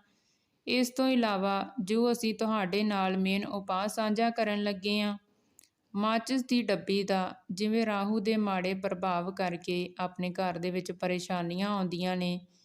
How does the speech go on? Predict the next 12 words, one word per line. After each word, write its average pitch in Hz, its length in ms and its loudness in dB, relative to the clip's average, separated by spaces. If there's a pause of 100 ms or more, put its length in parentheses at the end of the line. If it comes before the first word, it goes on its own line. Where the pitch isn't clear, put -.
(360)
ਇਸ 254 240 2
ਤਰ੍ਹਾਂ 220 380 2
ਹੀ 220 180 4
ਰਾਹੂ 208 340 2
ਪ੍ਰਸੰਨ 202 600 0
ਹੋ 220 200 4
ਜਾਵੇ, 190 480 2
ਖੁਸ਼ 214 400 -2
ਹੋ 233 200 4
ਜਾਵੇ, 190 520 2 (640)
ਸੰਗਤ 208 480 0
ਜੀ, 190 440 2